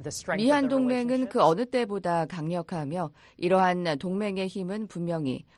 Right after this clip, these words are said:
Speaker 2: 북한 인권 증진을 위한 우리의 협력으로 확대될 것입니다. 저는 한국 측의 카운터파트인 이신화 대사와 정기적으로 긴밀히 협력할 수 있는 기회를 얻게 된 것을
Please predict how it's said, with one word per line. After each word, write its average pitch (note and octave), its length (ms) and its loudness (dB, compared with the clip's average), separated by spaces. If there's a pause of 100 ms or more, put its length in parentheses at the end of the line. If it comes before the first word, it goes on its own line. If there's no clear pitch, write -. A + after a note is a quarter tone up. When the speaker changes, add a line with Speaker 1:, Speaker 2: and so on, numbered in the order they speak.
Speaker 2:
북한 F3 320 0
인권 G#3+ 380 0
증진을 F#3+ 560 -4
위한 F#3+ 280 -6
우리의 D3+ 300 -4
협력으로 B3+ 520 -4
확대될 E3+ 480 -6
것입니다. B2 640 -10 (580)
저는 F#3+ 420 0
한국 C4+ 400 -2
측의 A3+ 360 -4
카운터파트인 B3 920 -4
이신화 G3+ 560 -2
대사와 D#3+ 640 -2 (160)
정기적으로 F3 680 -2
긴밀히 F3+ 460 -6
협력할 B3 460 -4
수 G3 120 -10
있는 E3+ 220 -6
기회를 C#3+ 420 -8
얻게 C#3 280 -4
된 D3 240 -6
것을 C3+ 400 -8